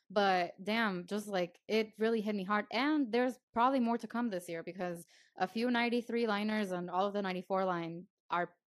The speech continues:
basically due. And my alt is included in that bunch. And so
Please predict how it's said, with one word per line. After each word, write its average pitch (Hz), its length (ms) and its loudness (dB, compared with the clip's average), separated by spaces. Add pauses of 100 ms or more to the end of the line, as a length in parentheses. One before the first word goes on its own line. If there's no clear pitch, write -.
basically 202 380 -2
due. 170 380 -2 (360)
And 180 520 0 (160)
my 190 360 0
alt 240 240 2
is 226 400 -2
included 196 400 0
in 175 120 4
that 170 180 -4
bunch. 190 280 -2 (600)
And 196 240 0
so 185 720 2